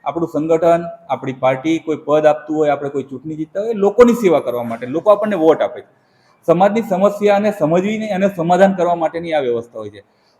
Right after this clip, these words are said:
હવે પોતાના પદનો દુરુપયોગ કરી, પોતાના હોદ્દાનો દુરુપયોગ કરી, સરકારી જમીન ઉપર અતિક્રમણ કરવું, સરકારની માટીની ચોરી કરવી, વીજળી ચોરી કરવી, દીકરીઓ ખોટી ઊભી કરવી, અને આવા લોકોને જો રાજનીતિની અંદર આપણે ચલાવી લઈએ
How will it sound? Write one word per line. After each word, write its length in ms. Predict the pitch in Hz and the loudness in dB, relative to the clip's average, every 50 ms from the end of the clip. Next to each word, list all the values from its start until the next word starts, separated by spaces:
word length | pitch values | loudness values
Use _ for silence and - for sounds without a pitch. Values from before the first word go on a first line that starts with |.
| _ | _
હવે 380 | 139 156 190 233 226 165 160 202 - - - - - _ | 2 6 8 8 8 8 6 4 0 -6 -14 -20 -16 _
પોતાના 380 | - 165 165 - 208 226 240 240 | -2 -2 2 4 4 4 4 4
પદનો 340 | 240 202 202 190 208 220 | 2 0 -2 0 0 -2
દુરુપયોગ 540 | 208 180 196 196 202 185 190 196 190 196 - | -2 -2 -2 -2 -2 0 0 0 0 0 0
કરી, 380 | - 120 110 110 113 131 - - - | -2 -2 0 0 -4 -6 -10 -6 -2
પોતાના 300 | 156 170 165 208 208 208 | -2 4 4 6 6 6
હોદ્દાનો 400 | 180 175 180 165 185 190 190 185 | 4 2 0 4 4 4 4 4
દુરુપયોગ 500 | 170 165 160 151 139 135 135 127 131 - | 2 0 -2 -2 -2 -4 -6 -6 -4 -4
કરી, 300 | 123 117 120 131 131 - _ _ _ _ _ _ | -4 -2 -2 -4 -6 -10 _ _ _ _ _ _
સરકારી 440 | - - 160 160 - 202 190 190 | 0 0 0 4 4 4 4 4
જમીન 340 | 175 175 175 185 190 185 190 | 4 2 -2 -2 -2 -2 -4
ઉપર 200 | 185 180 190 180 | -2 0 2 2
અતિક્રમણ 460 | 175 175 185 180 180 180 175 175 175 | 2 0 0 -4 -2 -2 -2 -2 -2
કરવું, 320 | 175 175 175 175 175 180 175 - - _ - | 0 0 0 0 0 -2 -4 -6 -14 _ -4
સરકારની 400 | 156 147 151 - 170 165 170 160 | -2 0 4 4 4 4 4 -2
માટીની 380 | 151 147 143 139 143 180 180 | 0 0 0 0 0 -4 -6
ચોરી 280 | 175 180 175 170 170 180 | -4 -4 -2 0 0 0
કરવી, 400 | 175 180 170 165 175 180 185 175 - _ _ _ _ | 0 0 -2 0 0 -2 -4 -6 -10 _ _ _ _
વીજળી 360 | 127 135 123 156 160 190 190 | -10 -4 -2 0 0 0 0
ચોરી 260 | 190 185 180 175 185 180 | 2 2 4 4 2 2
કરવી, 420 | 185 185 170 165 170 175 170 165 _ _ _ - _ _ 127 123 | 0 -2 0 0 -2 -2 -4 -8 _ _ _ -20 _ _ -8 -4
દીકરીઓ 360 | 139 151 147 202 202 214 208 | -4 4 6 8 8 8 6
ખોટી 260 | 208 202 196 190 196 | 6 4 2 4 4
ઊભી 220 | 185 175 160 180 | 4 6 6 4
કરવી, 400 | 165 165 160 151 147 151 156 - - _ _ _ _ _ | 4 4 2 2 2 -2 -4 -6 -14 _ _ _ _ _
અને 200 | - 180 196 220 | -4 2 2 2
આવા 380 | 214 - - 156 151 156 185 208 | 2 2 2 4 6 8 10 8
લોકોને 520 | 220 214 214 208 208 208 220 214 220 220 | 8 8 4 4 4 2 2 2 2 0
જો 100 | 208 214 | 0 2
રાજનીતિની 640 | 208 185 170 180 180 196 202 202 196 214 208 208 202 | 4 6 6 6 6 4 2 0 -2 -6 -8 -4 -4
અંદર 280 | 185 180 185 196 202 202 | -2 -2 4 6 6 8
આપણે 240 | 190 175 180 202 196 | 8 6 4 2 -4
ચલાવી 300 | 196 180 170 180 180 175 | -2 0 2 2 2 4
લઈએ 380 | 170 170 170 147 107 101 - | 6 4 4 4 2 -2 -8